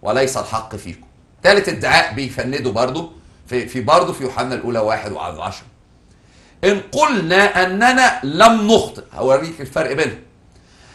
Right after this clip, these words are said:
"نجعله كاذبا وكلمته ليست فينا". إننا لم نخطئ يعني إيه؟ إحنا ما عملناش خطية أصلا، ما فيناش الطبيعة القديمة ولا ع-، ولا،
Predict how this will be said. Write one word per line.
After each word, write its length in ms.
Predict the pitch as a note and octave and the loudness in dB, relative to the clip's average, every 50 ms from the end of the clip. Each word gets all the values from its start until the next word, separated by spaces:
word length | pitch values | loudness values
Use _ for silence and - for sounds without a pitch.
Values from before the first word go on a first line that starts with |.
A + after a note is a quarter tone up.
| - - - - | -20 -20 -16 -2
"نجعله 720 | - E3 F3+ E3 D#3 E3 D#3+ F3 A3+ B3 B3 A3 F#3 F#3 F3+ | 4 6 6 6 6 4 4 6 8 8 8 8 6 6 4
كاذبا 760 | - - F3 D#3 C#3+ - A3 A#3 - A3 G#3+ G#3+ G3+ - - - - _ _ _ _ - | 2 2 2 2 2 4 4 6 6 6 6 4 0 -6 -12 -16 -20 _ _ _ _ -4
وكلمته 680 | C3 D3 D3 - D#3 C#3 C#3+ D3 F#3 G3 G3 F3+ D3 C3 | -2 -2 0 0 -2 -2 0 0 -2 -2 0 -2 -2 -2
ليست 220 | D3 D#3+ D#3+ D3 B2+ | -2 -2 -2 -4 -6
فينا". 280 | - - A#2+ G2 D#2+ - - _ _ _ _ _ _ _ _ _ _ _ _ _ _ _ _ _ _ - | -8 -8 -10 -10 -12 -14 -18 _ _ _ _ _ _ _ _ _ _ _ _ _ _ _ _ _ _ -6
إننا 340 | C3 E3+ G3 F#3+ E3+ E3+ F#3+ | 0 2 4 4 4 4 4
لم 80 | F#3+ | 2
نخطئ 320 | F3+ G3 G3+ - - C3+ B2 | 2 0 -2 -2 -2 -2 -2
يعني 200 | B2 A#2 C3 D3+ | -2 -2 -4 -6
إيه؟ 160 | D3 - - | -6 -8 -10
إحنا 240 | - F2+ A#2 C3 D3+ | -14 -14 -10 -8 -6
ما 60 | E3+ | -4
عملناش 300 | F3 E3 E3 G3+ - - | -4 -4 -4 -6 -6 -8
خطية 280 | - C#3+ D#3+ F3 E3+ F#3 | -8 -8 -6 -4 -2 -2
أصلا، 220 | F#3+ - - C3+ | -2 -4 -6 -8
ما 60 | B2+ B2 - - | -8 -10 -12 -12
فيناش 340 | B2 C3+ - C3+ - - | -12 -12 -10 -12 -12 -12
الطبيعة 480 | C3 - - A#2 A2+ C#3 D#3+ D#3+ C#3 C3 | -12 -12 -10 -10 -8 -6 -6 -4 -4 -4
القديمة 420 | A#2 - G#2+ G#2 C3 D#3 D#3+ D#3 D3+ - - - - - - _ - - - - - - - | -4 -6 -8 -8 -8 -8 -10 -10 -12 -14 -18 -20 -20 -20 -20 _ -20 -20 -20 -20 -16 -6 0
ولا 380 | C3 E3 F#3+ G3+ G3+ G3+ G3 | 4 4 6 6 6 6 4
ع-، 300 | E3 B2+ C3+ C3 A#2 - | 4 2 2 2 2 2
ولا، 480 | C#3+ E3 G3 G#3 G#3 G#3 F#3+ - - | 4 6 6 8 8 6 6 4 0